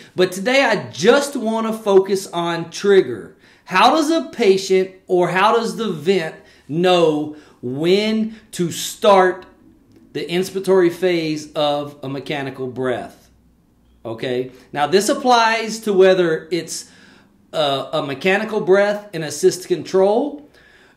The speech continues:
if it's a synchronized breath in S I M V, or if it's any type of spontaneous breath in any mode that allows for spontaneous breathing,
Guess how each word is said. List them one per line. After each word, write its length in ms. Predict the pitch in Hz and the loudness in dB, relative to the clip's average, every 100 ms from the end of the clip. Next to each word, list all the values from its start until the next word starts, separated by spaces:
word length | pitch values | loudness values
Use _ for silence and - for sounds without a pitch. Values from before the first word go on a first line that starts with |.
| - | 0
if 200 | 170 175 | 2 2
it's 160 | 170 | 0
a 80 | 175 | -2
synchronized 1000 | - - 220 226 240 220 220 220 185 180 | -4 -2 -4 -2 -2 0 0 -2 -4 -4
breath 500 | 185 214 226 226 - _ _ | 0 2 2 0 -6 _ _
in 320 | 180 165 156 - | -4 -2 -4 -2
S 260 | 190 185 | -2 0
I 220 | 185 170 165 | 0 0 -2
M 220 | 156 151 | -6 -4
V, 520 | 147 202 240 285 285 - _ _ | -2 0 -2 -6 -10 -20 _ _
or 260 | 190 190 180 | 6 6 6
if 140 | 180 | 4
it's 220 | 170 - - | 0 0 -4
any 280 | 208 247 240 | -2 -2 -2
type 360 | 226 196 196 | -2 0 0
of 140 | 190 180 | 0 -2
spontaneous 960 | - 185 175 170 202 220 220 175 156 | -2 -2 -2 -4 -6 -4 -2 -2 -2
breath 580 | 131 143 135 131 135 - _ _ _ _ | -8 -4 -2 -4 -6 -14 _ _ _ _
in 240 | 165 160 165 | -6 -6 -6
any 240 | 208 220 | -4 -2
mode 460 | 202 175 175 170 170 | 0 2 4 4 2
that 100 | 160 | -2
allows 480 | 160 147 147 160 156 | -2 -2 0 -2 -4
for 140 | 160 | -8
spontaneous 640 | - 156 156 147 139 135 131 | -8 -8 -8 -10 -8 -8 -8
breathing, 540 | 147 170 123 95 95 | -4 -4 -4 -10 -18